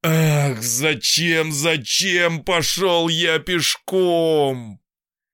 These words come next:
Мысли доктора, начавшие приходить в порядок и систему, внезапно разбиваются и путаются, как шашки, смешанные на доске рукой нетерпеливого и дерзкого противника. И поверх всего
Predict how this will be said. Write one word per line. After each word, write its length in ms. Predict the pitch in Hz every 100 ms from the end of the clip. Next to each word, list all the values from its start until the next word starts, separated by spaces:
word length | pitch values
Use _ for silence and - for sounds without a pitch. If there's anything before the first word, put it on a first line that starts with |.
| _ _ _ _ _
Мысли 400 | - 139 - 117
доктора, 540 | 123 139 135 - 120 117
начавшие 640 | 117 113 127 107 131 117
приходить 480 | 104 110 120 123 123
в 80 | -
порядок 580 | 131 131 139 127 113 117
и 40 |
систему, 760 | - 131 - - 151 139 131 - _ _
внезапно 680 | 107 120 139 139 139 139 143
разбиваются 880 | 143 123 127 139 151 147 131 - 143
и 100 | 143
путаются, 760 | - 175 156 139 123 107 -
как 220 | 107 120 -
шашки, 500 | - 143 131 - 104
смешанные 760 | - 120 123 127 120 120 120
на 120 | 120
доске 340 | 120 117 - 131
рукой 360 | 127 110 131
нетерпеливого 800 | 120 113 123 110 131 135 139 123 123
и 120 | 120
дерзкого 520 | 117 127 - 127 120
противника. 840 | 110 123 - 135 98 98 - 78 - _ _ _ _ _ _ _ _ _ _ _
И 100 | 139
поверх 480 | 123 131 143 - -
всего 680 | - - 127 139 160 98